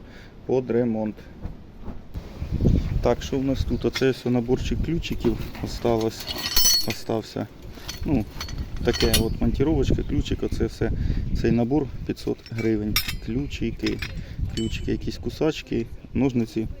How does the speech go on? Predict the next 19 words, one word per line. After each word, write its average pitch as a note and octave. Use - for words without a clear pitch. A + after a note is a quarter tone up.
по A#2
металу, A#2+
ну, B2+
такі -
вон A2+
по A2+
сто -
п'ятдесят A2+
гривень. A2+
Легко A#2
продаються. A2+
Ну, C3+
неінтересно A#2
поштучно. -
Тобто A2+
ось A#2
вже A2
три A2+
сотні. A#2